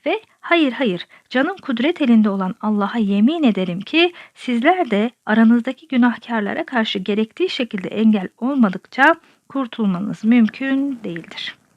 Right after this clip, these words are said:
Bu hadis-i şeriften de anlıyoruz ki bu ayeti kerime her ne kadar İsrailoğullarına inmiş olsa da bizler de Müslüman olarak toplumumuzda neşet eden günahlara karşı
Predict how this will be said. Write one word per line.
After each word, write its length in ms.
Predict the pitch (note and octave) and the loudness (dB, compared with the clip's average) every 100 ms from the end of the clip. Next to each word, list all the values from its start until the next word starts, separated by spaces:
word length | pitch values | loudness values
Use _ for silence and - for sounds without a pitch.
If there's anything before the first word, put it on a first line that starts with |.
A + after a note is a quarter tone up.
| _ _ - | _ _ -8
Bu 120 | G4 | -2
hadis-i 260 | D4 C4 - | 0 -2 0
şeriften 480 | A#3 A#3 - A3 | 0 0 0 0
de 60 | G#3 | 2
anlıyoruz 580 | A3+ A3+ A#3 D4 A3 - | 2 4 4 0 -6 -10
ki 240 | G3 A#3+ - _ - _ - | -4 -4 -6 _ -20 _ -4
bu 80 | A4 | 0
ayeti 340 | F4+ C#4+ A#3 | 2 0 -2
kerime 500 | A3+ G3+ F#3+ F3+ B3 _ _ | -4 -2 -2 -2 -6 _ _
her 200 | - A#3+ | 0 2
ne 80 | E4+ | 2
kadar 260 | - F#4 | 0 0
İsrailoğullarına 1080 | C#4 A#3+ - D4 G4 F4+ C#4+ A#3+ A3 G3+ F#3+ | 0 -2 -4 0 0 -2 -2 0 2 0 -2
inmiş 420 | - G#3+ A3 D4+ B3+ | 0 2 2 0 -4
olsa 360 | G#3 - E3 | -6 -6 -14
da 180 | E3 A3+ - - - - - | -8 -8 -10 -20 -20 -14 -4
bizler 380 | G#3+ G#3+ E4 G4+ | -2 2 2 2
de 80 | |
Müslüman 440 | F4+ - - C#4+ C#4+ | -4 -6 -2 0 4
olarak 520 | A#3 F#3+ E3 A3 - _ _ _ _ - | 4 2 -4 -8 -14 _ _ _ _ -2
toplumumuzda 640 | E4 E4+ G#4 F#4 E4 F#4 | -2 0 -4 -2 -4 0
neşet 420 | E4 C#4+ - C#4+ | 2 2 0 -2
eden 260 | B3+ A#3 A#3+ | 0 2 4
günahlara 500 | A3+ A3+ G#3+ G#3+ G3+ | 6 4 2 -2 -4
karşı 480 | - F#3 F3 - | -6 -8 -6 -8